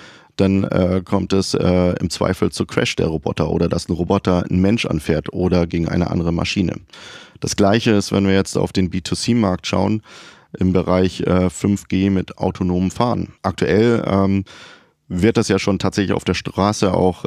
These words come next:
ähm, in den U S A verprobt. Und wenn man sich da vorstellt, dass die Berechnung, ähm, des Autos, wo es sich gerade befindet und wo sich andere Autos befinden, wenn es da zu einer Verzögerung kommt, dann kann es, ähm, zu entsprechenden gravierenden Unfällen kommen. So,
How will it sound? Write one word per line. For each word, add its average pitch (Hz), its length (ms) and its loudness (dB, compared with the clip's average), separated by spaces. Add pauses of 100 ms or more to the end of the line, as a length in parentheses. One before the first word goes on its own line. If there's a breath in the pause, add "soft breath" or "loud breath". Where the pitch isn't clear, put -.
ähm, 87 280 0
in 90 180 0
den - 120 -4
U 95 80 2
S - 140 -2
A 87 180 -2
verprobt. - 580 -2
Und 92 160 -2 (180)
wenn - 300 -2
man 98 120 4
sich 90 140 0
da 92 120 2
vorstellt, 107 560 0 (600 loud breath)
dass 92 340 2
die 85 160 -2
Berechnung, 92 720 2
ähm, 90 180 2
des 85 180 -2
Autos, 95 400 0
wo 98 180 4
es - 340 -6
sich 92 240 -2
gerade 87 300 0
befindet 101 520 2
und 87 200 -4
wo 92 100 2
sich 87 220 0
andere 113 260 2
Autos 87 320 0
befinden, - 640 -2
wenn 87 200 0
es - 120 -14
da 98 160 2
zu - 140 -2
einer 87 100 0
Verzögerung 90 640 0
kommt, 95 260 -2 (400 loud breath)
dann 90 220 0
kann 98 180 0
es, - 240 0
ähm, 92 380 2
zu 87 400 2
entsprechenden 92 540 0
gravierenden 90 460 2
Unfällen - 400 0
kommen. - 280 -6
So, - 260 -4